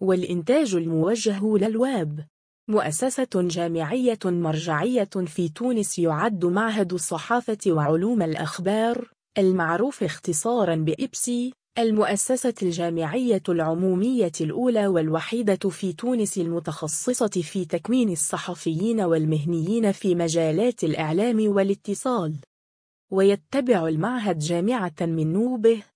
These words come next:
ويعتبر وجهة رئيسية للطلبة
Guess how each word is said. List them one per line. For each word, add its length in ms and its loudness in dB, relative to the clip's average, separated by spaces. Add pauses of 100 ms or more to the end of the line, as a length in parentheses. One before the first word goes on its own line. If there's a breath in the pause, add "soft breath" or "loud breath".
(180)
ويعتبر 720 4
وجهة 520 0
رئيسية 720 0
للطلبة 680 2